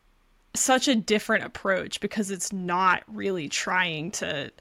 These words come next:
convince anybody of anything. It's just, this is this event,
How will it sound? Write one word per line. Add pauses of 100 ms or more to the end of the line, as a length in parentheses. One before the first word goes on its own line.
(600)
convince
anybody
of
anything.
It's
just,
this
is
this
event,